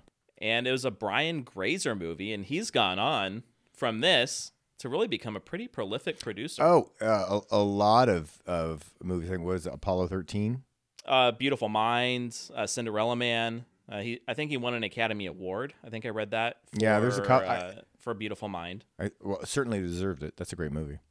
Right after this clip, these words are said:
Speaker 1: Yeah. <laughs> And, yeah, Cinderella Man, also a, a Russell Crowe, uh, movie that he's responsible for. So those guys, when they team up, they really can do something special. But,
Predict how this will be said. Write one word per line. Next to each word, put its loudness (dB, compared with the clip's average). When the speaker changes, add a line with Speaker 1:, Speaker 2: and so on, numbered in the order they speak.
Speaker 1:
Yeah. 0
<laughs> -10
And, 6
yeah, 6
Cinderella 6
Man, 10
also 6
a, 4
a 4
Russell 2
Crowe, 2
uh, -4
movie -4
that -6
he's -8
responsible -8
for. -8
So -6
those 0
guys, 2
when -6
they 0
team -6
up, -4
they -6
really -4
can -10
do -2
something -6
special. -8
But, -2